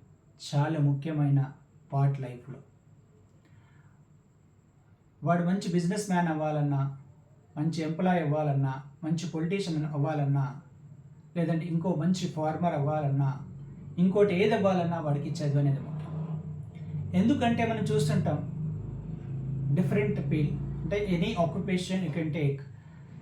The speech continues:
చదువుకున్న వాడికి చదువు, చదువు లేని వాడికి డిఫరెన్సెస్ ఉంటాయి. అది అగ్రికల్చర్ చూడండి, చదువుకున్న వాడు మోడర్న్ టెక్నాలజీ ఉపయోగించి, మోడర్న్ ఇన్‌పుట్స్ ఉపయోగించి ఎక్కువ ప్రొడక్షన్ చేస్తాడు.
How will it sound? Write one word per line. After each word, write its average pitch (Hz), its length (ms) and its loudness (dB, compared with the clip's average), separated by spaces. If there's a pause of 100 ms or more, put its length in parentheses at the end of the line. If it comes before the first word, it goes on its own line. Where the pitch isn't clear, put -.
(560)
చదువుకున్న 233 440 2
వాడికి 196 640 2
చదువు, - 380 0
చదువు 180 160 4
లేని 180 200 4
వాడికి 165 380 2
డిఫరెన్సెస్ 143 560 0
ఉంటాయి. - 240 -10 (1200)
అది 185 140 8
అగ్రికల్చర్ 214 540 2
చూడండి, 196 340 0 (920)
చదువుకున్న 247 380 6
వాడు 220 340 2
మోడర్న్ 190 400 4
టెక్నాలజీ 196 480 0
ఉపయోగించి, 170 720 0 (1500)
మోడర్న్ 190 240 6
ఇన్‌పుట్స్ 185 420 4
ఉపయోగించి 175 720 0 (640)
ఎక్కువ 196 300 2
ప్రొడక్షన్ 175 480 2
చేస్తాడు. - 380 -4